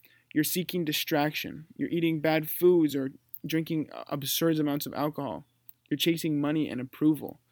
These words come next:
But if you're gonna feed the soul, you're doing activities that bring you joy, that bring you connection. They ground you, they uplift you, and they raise your vibration.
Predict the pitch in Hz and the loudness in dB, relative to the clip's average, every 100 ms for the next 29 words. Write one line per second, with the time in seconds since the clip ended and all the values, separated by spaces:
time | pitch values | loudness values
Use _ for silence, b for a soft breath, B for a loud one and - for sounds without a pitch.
0 | _ _ _ _ _ 185 135 - 156 160 | _ _ _ _ _ 4 4 0 -4 0
1 | 156 160 - 151 123 127 - 208 196 123 | 2 2 0 -2 -2 -4 -2 0 0 -4
2 | 156 - 170 180 185 180 - 147 - 151 | -8 -6 -2 2 2 0 -2 -8 -6 -4
3 | 156 151 143 151 156 139 127 135 143 143 | -2 -4 -4 -2 -2 -4 -4 -4 -2 -2
4 | - - _ _ _ - 135 156 151 143 | -6 -14 _ _ _ -10 -2 0 0 -2
5 | 135 127 135 156 - 113 - - b b | -6 -4 -2 -4 -6 -10 -12 -18 b b
6 | b 131 127 139 147 156 170 160 127 87 | b -4 -4 -4 0 2 0 0 -4 -2
7 | 143 117 139 147 165 190 - 147 135 139 | -2 -2 -4 -2 -2 -2 -4 -6 -4 -2
8 | 147 143 151 175 180 165 151 131 139 165 | 0 2 2 2 0 0 0 0 0 0
9 | - - | -2 -8